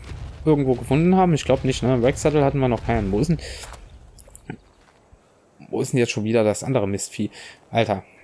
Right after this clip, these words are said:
ich, ich dreh bald durch, ne? Jedes Mal verlaufe ich mich hier. War, war das so weit? Nee, da war der. Och Mann, jetzt, zack. Stell dir mal vor, jetzt finde ich den Kano nicht.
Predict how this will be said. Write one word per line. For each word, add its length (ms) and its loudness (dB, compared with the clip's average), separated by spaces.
ich, 240 -6
ich 240 -8
dreh 160 2
bald 260 2
durch, 340 -6
ne? 100 -4
Jedes 340 -2
Mal 120 0
verlaufe 340 0
ich 100 -10
mich 120 -10
hier. 280 -4
War, 160 -4
war 100 0
das 140 -6
so 180 -2
weit? 380 -2
Nee, 260 -6
da 140 -12
war 100 -12
der. 120 -8
Och 120 -6
Mann, 220 0
jetzt, 300 -8
zack. 240 -2
Stell 200 2
dir 60 6
mal 140 2
vor, 220 4
jetzt 460 2
finde 240 0
ich 100 -4
den 140 -2
Kano 280 2
nicht. 320 -4